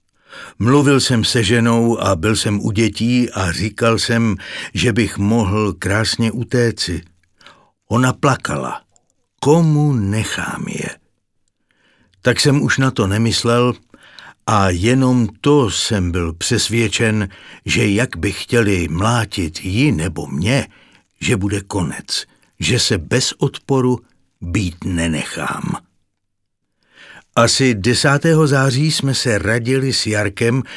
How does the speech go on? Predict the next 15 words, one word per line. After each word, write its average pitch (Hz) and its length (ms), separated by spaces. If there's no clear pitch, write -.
že 98 200
počkáme 139 640
do 101 160
patnáctého 120 1000
a 110 140
pak 120 200
utečeme 104 540
taky. - 460
Místy 123 480
jsme 117 280
odpočívali, 107 880
už - 180
jsme 92 220
neměli 98 540
naspěch, 95 580